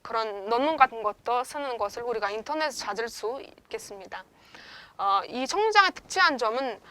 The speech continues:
안에는 에어컨이 있고 또한 티비 같은 것도 볼 수 있습니다. 어,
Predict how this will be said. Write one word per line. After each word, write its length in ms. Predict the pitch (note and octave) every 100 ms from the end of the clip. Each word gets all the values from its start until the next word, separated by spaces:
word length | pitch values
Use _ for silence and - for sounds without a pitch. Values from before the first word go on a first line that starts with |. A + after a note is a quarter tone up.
| -
안에는 480 | G#3+ A#3 D4+ D4 B3 -
에어컨이 460 | A3 C#4 - D#4+
있고 340 | G#3 - D#4 G4+ - -
또한 320 | F#4 F4+ F4+ E4 _ _ -
티비 240 | A#4 A#4+
같은 260 | F#4+ F4+ C4
것도 300 | A3+ - C4+
볼 200 | - F#4+
수 160 | -
있습니다. 720 | E4 G#3+ - B3 G#3 F#3+ F3+ - _ - - -
어, 320 | F#3+ F#3 F3+